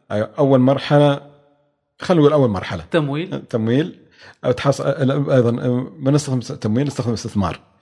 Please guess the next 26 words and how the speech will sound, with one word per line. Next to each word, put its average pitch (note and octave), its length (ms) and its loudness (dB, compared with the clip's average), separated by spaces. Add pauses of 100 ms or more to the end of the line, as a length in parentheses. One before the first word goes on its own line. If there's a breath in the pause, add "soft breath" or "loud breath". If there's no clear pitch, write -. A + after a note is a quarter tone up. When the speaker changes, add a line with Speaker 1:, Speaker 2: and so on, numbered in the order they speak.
(320 loud breath)
Speaker 1:
لأن A#2+ 100 4
أيضا، A#2+ 200 2
أيضا، A#2+ 260 2
آه، B2 200 0
هذا A#2+ 240 2
أيضا، A#2+ 300 0
آه، A2+ 120 -2
Speaker 2:
طيب، A2 240 -2
فرق - 280 -2
ما C#3+ 140 0
Speaker 1:
ف-، C3 40 4
Speaker 2:
بين C3 120 4
Speaker 1:
ف-، B2+ 140 -6
Speaker 2:
شركات C3 240 -2
Speaker 1:
ف-، B2+ 40 0
Speaker 2:
م-، B2+ 180 -2
Speaker 1:
آه، A#2+ 640 -4
أيوة. G2+ 120 -4
Speaker 2:
الصغيرة D3 220 -4
المتوسطة C#3+ 460 -8
وما C3+ 120 -8
بين B2 320 -10
ال-، G#2+ 340 -14
ال-، F#2+ 340 -16
الناشئة. C3 440 -8
Speaker 1:
الناشئة، B2 560 0